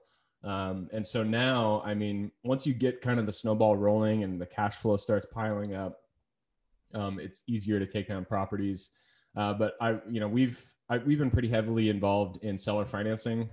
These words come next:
um, which is another great way to get properties for next to nothing. Um, so it,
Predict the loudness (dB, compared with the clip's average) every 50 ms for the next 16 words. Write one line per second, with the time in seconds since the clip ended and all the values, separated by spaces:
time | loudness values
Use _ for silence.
0 | -10 -6 -4 -4 -2 -2 -4 -6 -6 -6 -4 -2 0 0 0 -2 -2 -4 -4 0
1 | 0 0 0 0 0 2 2 4 4 4 2 2 0 -2 -4 -4 -4 -4 -4 -2
2 | -2 -2 -2 -2 -2 -2 -4 -4 -4 -6 -8 -6 -6 -4 -4 -6 -6 -6 -2 0
3 | 0 -2 -2 -4 -4 -2 -2 -2 -2 -2 -2 -2 -2 -2 -4 -8 _ _ _ _
4 | _ _ -8 -6 -4 -4 -4 -4 -2 0 0 2 2 0 -2 -4 -6 -6